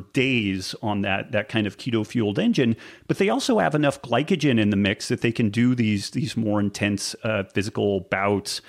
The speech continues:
Uh, maybe they're, they're putting in, you know, in addition to proper electrolyte supplementation, you know, ten to twenty grams of glucose per hour when they're, they're doing high motor activity and whatnot.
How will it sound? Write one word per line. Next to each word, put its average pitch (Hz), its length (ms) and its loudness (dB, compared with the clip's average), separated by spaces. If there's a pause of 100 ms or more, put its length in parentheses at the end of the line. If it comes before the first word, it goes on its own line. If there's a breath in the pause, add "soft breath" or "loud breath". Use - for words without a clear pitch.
(400 loud breath)
Uh, 98 300 2 (120)
maybe 107 340 0
they're, 101 340 2
they're 104 140 0
putting 110 320 0
in, 104 360 2
you 113 160 -2
know, 104 200 2
in 117 180 0
addition 110 420 2
to - 140 -6
proper 110 360 -2
electrolyte 104 560 0
supplementation, 110 840 0
you 107 80 2
know, 104 140 2
ten 110 240 0
to 104 80 -6
twenty 113 280 0
grams 101 440 0
of 101 100 -10
glucose 107 560 0
per 113 380 0
hour 104 580 0 (300 loud breath)
when 104 160 0
they're, 101 280 2
they're 107 180 0
doing 107 280 0
high 104 180 0
motor 101 340 0
activity 101 540 0
and 98 160 0
whatnot. 101 640 -2